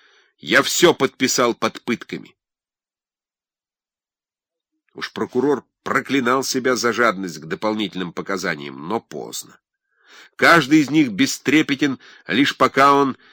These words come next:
незамечаемая часть общей действующей машины, но как только на нём сосредоточилась личная ответственность, луч света упёрся прямо в него, он бледнеет.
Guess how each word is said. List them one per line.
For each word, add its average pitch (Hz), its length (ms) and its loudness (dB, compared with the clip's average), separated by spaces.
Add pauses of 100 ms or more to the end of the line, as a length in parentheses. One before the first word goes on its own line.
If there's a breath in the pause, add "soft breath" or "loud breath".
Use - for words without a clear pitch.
(220 soft breath)
незамечаемая 127 960 0
часть - 400 -4
общей 120 340 -2
действующей 107 640 -4
машины, 107 560 -4 (320 loud breath)
но 113 160 -2
как 135 160 -4
только 139 320 2
на 147 100 4
нём 139 300 2
сосредоточилась 113 880 -2
личная 117 480 0
ответственность, - 760 -2 (300 loud breath)
луч 156 320 4
света 151 460 2
упёрся 117 500 0
прямо 123 460 0
в 98 80 -6
него, 131 400 2
он 123 260 -2
бледнеет. 120 840 0